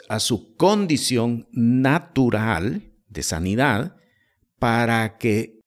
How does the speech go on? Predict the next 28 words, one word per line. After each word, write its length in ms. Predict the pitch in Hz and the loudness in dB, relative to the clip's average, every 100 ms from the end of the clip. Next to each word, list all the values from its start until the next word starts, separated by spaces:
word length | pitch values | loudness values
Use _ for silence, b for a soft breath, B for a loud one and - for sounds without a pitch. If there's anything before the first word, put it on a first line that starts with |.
| _ | _
vuelvan 640 | 87 127 180 107 80 71 - _ | 2 6 6 6 -2 -6 -16 _
a 160 | 104 | -4
su 400 | 95 - 98 - - | -2 0 -2 -2 -6
actividad 1080 | 104 - _ 117 98 95 123 202 165 - - - - _ _ | -6 -8 _ -2 0 2 2 0 -2 -10 -18 -20 -20 _ _
original. 680 | 90 90 78 65 57 - - _ _ _ _ _ _ _ _ _ | -6 -4 -6 -10 -12 -16 -20 _ _ _ _ _ _ _ _ _
Con 180 | 139 123 | 6 6
base 420 | 135 220 226 131 - | 6 4 2 -2 -4
a 160 | 110 110 | -4 0
estos, 600 | 113 - 117 98 - 113 | 0 0 0 -2 -4 -8
eh, 220 | 95 95 - - | -6 -8 -14 -8
textos, 760 | - 123 123 - 82 78 - - _ _ _ _ _ _ _ _ _ | 0 0 0 -6 -8 -12 -14 -20 _ _ _ _ _ _ _ _ _
ahora 320 | - 92 101 98 | -6 -2 -2 -2
podemos 400 | 92 101 98 127 | 0 0 0 -2
entender 680 | 101 107 90 101 139 - _ _ _ _ _ _ | -2 -2 -2 -4 -6 -18 _ _ _ _ _ _
el 100 | 95 | -6
versículo 440 | 87 87 95 87 90 | -4 -4 -6 -4 -4
dieciocho 460 | 92 - 131 - | -4 -2 -4 -4
de 300 | - 82 - | -4 -4 -6
Lucas 380 | - 95 85 85 | -10 -8 -6 -8
capítulo 480 | - - 85 87 101 | -8 -8 -6 -6 -4
cuatro. 420 | - 196 190 - - - _ _ _ _ _ _ _ _ | -4 -4 -6 -12 -14 -20 _ _ _ _ _ _ _ _
"El 160 | 143 147 | 4 6
Espíritu 540 | 147 - 214 240 226 | 6 2 2 2 4
del 160 | 202 170 | 4 2
Señor 320 | 170 160 175 | 2 2 2
es 80 | 165 | 0
sobre 300 | 160 143 139 | 0 0 2
mí, 560 | 147 151 78 - - | 0 0 -4 -12 -20